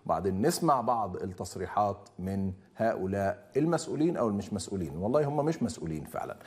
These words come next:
تعالوا نشوف مع بعض كده الدواء المصري، أسعار مرتفعة غير مبررة. شهد سوق الدواء المصري ارتفاعات كبيرة بلغت خمسة وعشرين في المية. يعني الحاجة اللي مش عارف ب-، بجنيه بقت بكام؟ بقت بجنيه وربع ولا بكام؟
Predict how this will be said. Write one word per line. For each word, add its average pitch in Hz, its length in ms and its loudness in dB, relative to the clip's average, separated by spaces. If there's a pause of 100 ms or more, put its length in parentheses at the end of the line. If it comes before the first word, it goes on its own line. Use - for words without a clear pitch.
(340)
تعالوا 196 220 8
نشوف 220 180 -2
مع 170 120 6
بعض 190 180 6
كده 185 380 4
الدواء 143 320 6
المصري، 147 480 2
أسعار 135 300 6
مرتفعة 123 520 2
غير 107 220 2
مبررة. 80 480 -4
شهد 196 380 4
سوق 170 260 2
الدواء 117 280 2
المصري 120 320 0
ارتفاعات 110 440 -2
كبيرة 123 300 2
بلغت 135 360 2 (480)
خمسة 214 380 4
وعشرين 175 360 -2
في 151 100 0
المية. 131 520 0
يعني 92 500 0
الحاجة 113 540 2
اللي 87 140 -8
مش 90 160 -10
عارف 110 320 0
ب-، 87 420 -2
بجنيه 98 460 -2
بقت 90 220 0
بكام؟ 95 540 -2
بقت 76 140 -6
بجنيه 78 280 -4
وربع 139 460 4 (380)
ولا 92 200 -2
بكام؟ 104 380 0